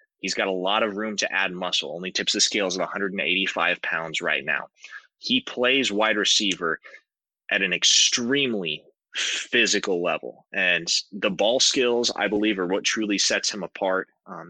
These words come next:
yeah, I, I'll go back to the fact that you can't teach size, and he's got it.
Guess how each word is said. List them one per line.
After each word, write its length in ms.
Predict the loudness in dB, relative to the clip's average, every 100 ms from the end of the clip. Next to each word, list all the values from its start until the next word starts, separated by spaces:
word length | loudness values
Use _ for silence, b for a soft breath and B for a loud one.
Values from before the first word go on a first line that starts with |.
| -14
yeah, 120 | -8 -4
I, 220 | 0 0 0 -2
I'll 100 | 0
go 140 | 0 2
back 220 | 2 2
to 80 | -4
the 80 | -10 _ -4
fact 220 | -2 0
that 60 | -2
you 100 | -6
can't 260 | -4 -4 -4
teach 260 | -2 0
size, 400 | 0 -2 -6 -6 -6
and 140 | -10
he's 180 | -6 -4
got 280 | 0 -2
it. 60 | -4